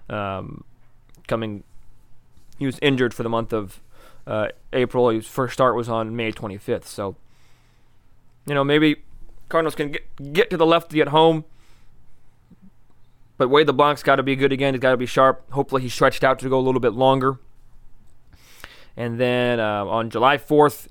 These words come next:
Independence Day, the Cardinals play an afternoon game over in Colorado. First pitch there is two ten Central Time, which the Cardinals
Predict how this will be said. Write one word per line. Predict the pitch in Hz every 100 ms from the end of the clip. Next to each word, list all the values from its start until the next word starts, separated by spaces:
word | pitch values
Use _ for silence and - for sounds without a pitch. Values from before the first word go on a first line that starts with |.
| -
Independence | - 147 - - 147 143
Day, | - 143
the | 127
Cardinals | 139 127 131
play | - - 120
an | -
afternoon | 135 131 - 107 143 170 151
game | 147 143 139 - - - -
over | 143 135 139
in | 127
Colorado. | - 139 127 131 131 127
First | - 143 127 - -
pitch | - 139 -
there | 135 135 135
is | 120 -
two | - 214
ten | - 156 120 101 - -
Central | - 147 135 123
Time, | 139 135
which | 127 120
the | 120
Cardinals | - 135 135 123